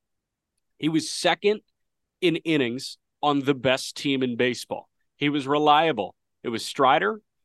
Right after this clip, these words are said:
then it was Bryce Elder. Tiny launch on the changeup and the sinker. I think l-, average launch angle on the sinker was, like, four degrees.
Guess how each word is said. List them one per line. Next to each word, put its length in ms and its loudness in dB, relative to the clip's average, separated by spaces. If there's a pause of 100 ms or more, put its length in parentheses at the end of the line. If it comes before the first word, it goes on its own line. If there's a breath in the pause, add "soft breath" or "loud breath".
(240)
then 140 0
it 80 -2
was 260 -4
Bryce 400 -2
Elder. 320 0 (1300)
Tiny 440 0
launch 640 -2
on 140 -2
the 80 -6
changeup 540 0 (120)
and 160 -6
the 60 -6
sinker. 560 -8
I 380 -20
think 140 -2
l-, 200 -4
average 420 0
launch 360 0
angle 440 -2
on 160 -8
the 60 -12
sinker 440 -6
was, 220 -10
like, 200 -10
four 440 -2
degrees. 800 -4